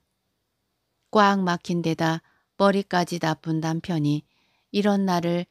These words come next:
이해할 리 없다. 당장 다른 수가 없으니 나는 참고 산다. 그렇다 쳐도 내가 먹는 술을 아까워하다니.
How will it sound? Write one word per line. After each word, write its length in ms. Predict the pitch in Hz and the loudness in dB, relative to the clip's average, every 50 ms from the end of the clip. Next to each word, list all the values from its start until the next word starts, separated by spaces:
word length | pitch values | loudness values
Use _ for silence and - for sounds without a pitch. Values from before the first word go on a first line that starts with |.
| _ _ _ _ - | _ _ _ _ -8
이해할 460 | 202 190 196 190 196 196 208 202 175 | -4 -2 0 0 0 0 -2 -2 0
리 120 | 160 156 | 0 2
없다. 540 | 156 160 156 - _ - - 143 143 151 - _ _ _ _ _ _ _ _ _ _ | 2 0 -2 -4 _ -8 -6 -6 -6 -6 -8 _ _ _ _ _ _ _ _ _ _
당장 600 | - - 196 190 190 - 185 175 175 175 175 180 - _ _ _ _ | -6 -2 -2 0 0 2 2 2 2 2 0 -2 -6 _ _ _ _
다른 340 | - - 202 196 196 196 196 | -8 -4 -2 0 0 0 -2
수가 320 | 196 - 214 202 202 190 175 | -2 -4 -4 -2 -2 -2 -2
없으니 540 | 160 - - - 160 156 151 156 151 156 _ _ _ _ _ _ _ _ _ - | -2 -4 -6 -4 0 2 2 2 0 -2 _ _ _ _ _ _ _ _ _ -6
나는 420 | - 170 170 165 165 165 165 165 170 _ _ | -4 -2 0 2 2 0 0 -2 -6 _ _
참고 400 | - - 208 196 190 - - 165 | -8 -4 -4 -4 -4 -4 -6 -8
산다. 540 | 165 - 185 175 165 160 151 143 147 151 - _ _ _ _ _ _ _ _ _ _ _ _ _ _ _ _ _ _ _ _ _ _ _ | -8 -6 -6 -6 -6 -4 -4 -4 -6 -6 -8 _ _ _ _ _ _ _ _ _ _ _ _ _ _ _ _ _ _ _ _ _ _ _
그렇다 420 | - 214 220 202 - - 214 196 190 | -2 0 0 0 0 0 -2 -2 -2
쳐도 520 | - - 180 170 - 165 165 160 165 170 _ _ _ _ - | -2 -4 -4 -2 -2 0 0 -2 -2 -4 _ _ _ _ -10
내가 420 | - 190 196 190 185 196 185 185 | -2 0 0 0 2 2 0 0
먹는 400 | 175 180 180 175 170 170 170 170 | 0 -2 -2 -2 -2 -2 -2 -2
술을 400 | 175 - 190 - 160 156 156 - - | -4 -6 -6 -4 -2 -2 -2 -2 -4
아까워하다니. 1000 | - 160 - - 175 165 151 147 151 151 - - - 156 151 143 139 139 143 139 | -6 -6 -6 -4 -4 -2 -2 -2 -4 -6 -6 -6 -4 -4 -2 -2 -2 -2 -4 -6